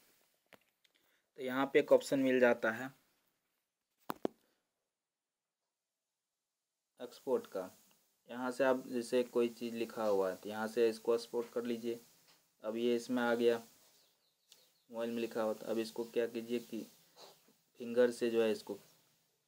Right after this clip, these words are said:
हाईलाइट कर दीजिए और जैसे ही हाईलाइट करते हैं देखिए क्या होता है।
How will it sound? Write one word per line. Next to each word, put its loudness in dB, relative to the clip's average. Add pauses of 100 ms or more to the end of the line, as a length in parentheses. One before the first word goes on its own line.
(380)
हाईलाइट -2
कर -2
दीजिए -2 (880)
और 2
जैसे -2
ही -6
हाईलाइट -2
करते -6
हैं -10
देखिए -10
क्या -12
होता -18
है। -20